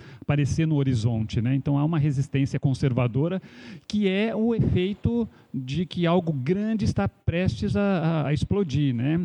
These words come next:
É o que os teóricos estão chamando de pós-humano, de um humano pós-humano. É algo muito revolucionário. E essas ferramentas que a gente usa,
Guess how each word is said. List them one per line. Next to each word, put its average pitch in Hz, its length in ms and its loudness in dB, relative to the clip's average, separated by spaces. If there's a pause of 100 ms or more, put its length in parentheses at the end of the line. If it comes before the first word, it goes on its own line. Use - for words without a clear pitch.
É 123 80 2
o 123 100 0
que - 160 -6
os 139 260 0
teóricos 135 440 0
estão - 180 -2
chamando 135 280 0
de 123 80 0
pós-humano, 143 1000 0
de 107 140 -2
um 127 240 2
humano 165 480 0
pós-humano. 135 720 0
É 113 40 0
algo 147 300 0 (100)
muito 156 400 0
revolucionário. 117 920 0 (520)
E 139 380 2
essas 147 220 2
ferramentas 151 580 2
que - 80 -2
a 127 40 4
gente 131 280 0
usa, 139 380 0